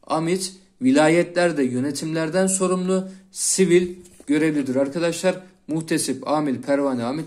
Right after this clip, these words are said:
bunlar neymiş? Taşra yönetimindeki devlet görevlileri. Devam edelim.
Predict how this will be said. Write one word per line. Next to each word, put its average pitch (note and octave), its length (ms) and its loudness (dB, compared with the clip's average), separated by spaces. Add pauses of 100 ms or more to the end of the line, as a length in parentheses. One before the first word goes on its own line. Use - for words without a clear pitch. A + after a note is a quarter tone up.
bunlar D3+ 320 -4
neymiş? D#3 380 -2 (260)
Taşra F3+ 420 0
yönetimindeki D3+ 880 -2 (260)
devlet C#3 500 2
görevlileri. G#2 560 -4 (1120)
Devam G3+ 240 4
edelim. D3+ 400 0